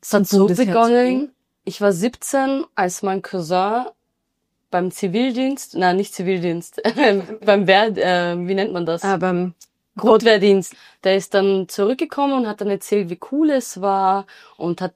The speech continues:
Speaker 1: die Liegestütze uns gezeigt und ich fand das so cool. Ich hab mir die ganze Zeit gedacht, so, ja, das ist voll meins, ich mag das richtig, wenn's um Sport geht und Herausforderungen, das,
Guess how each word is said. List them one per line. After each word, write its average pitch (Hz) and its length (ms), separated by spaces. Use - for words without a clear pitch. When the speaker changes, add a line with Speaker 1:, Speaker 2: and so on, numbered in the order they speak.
Speaker 1:
die 202 80
Liegestütze 220 640
uns 202 220
gezeigt 185 680
und 170 140
ich - 160
fand 170 240
das - 160
so 165 140
cool. 160 240
Ich - 80
hab 165 120
mir 175 240
die 156 80
ganze 170 320
Zeit - 240
gedacht, 165 360
so, - 140
ja, 156 360
das 151 140
ist 165 140
voll 190 260
meins, 165 520
ich - 160
mag 160 260
das - 260
richtig, 175 680
wenn's 170 200
um 185 120
Sport 165 480
geht 175 280
und 170 120
Herausforderungen, 165 960
das, 160 300